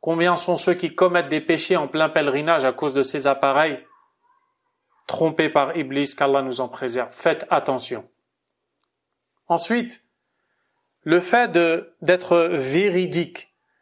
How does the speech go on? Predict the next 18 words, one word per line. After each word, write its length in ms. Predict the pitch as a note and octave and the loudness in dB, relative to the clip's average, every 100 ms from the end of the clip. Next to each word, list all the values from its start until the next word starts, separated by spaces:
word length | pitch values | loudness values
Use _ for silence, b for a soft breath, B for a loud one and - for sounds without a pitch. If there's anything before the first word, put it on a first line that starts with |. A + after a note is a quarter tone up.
| _ - | _ -18
dans 280 | C3+ D#3 E3+ | 0 2 4
la 140 | D#3 | 4
dévotion 760 | C3+ E3 F3+ F3+ F3 - F3+ F3 | 2 2 4 2 2 0 2 2
et 100 | E3 | 4
l'adoration 600 | D#3 D#3 E3+ E3 E3 E3+ | 4 4 4 4 2 0
d'Allah 380 | D3+ D3 D#3+ D3+ | 2 4 2 4
Azza 360 | D3+ D#3 C3+ C#3+ | 2 2 2 2
wa 140 | C#3 | 2
Jal, 340 | C3 C#3 A#2+ - | 4 2 0 -2
en 200 | D3+ D#3 | 0 4
appliquant 560 | G3 G3+ F#3+ F#3+ G3 F#3+ | 2 2 -2 0 2 2
les 220 | D#3+ D3 | 2 4
actions 400 | F3+ - G3+ F#3+ | 2 0 -2 -2
du 200 | D#3 D#3 | -2 0
cœur 280 | G3+ F#3 C#3 | 2 4 2
dans 140 | D3+ | 2
le 120 | D3 | 4
pèlerinage, 720 | D3+ C3 C3 C3 B2 G#2 - | 2 2 2 2 0 -2 -14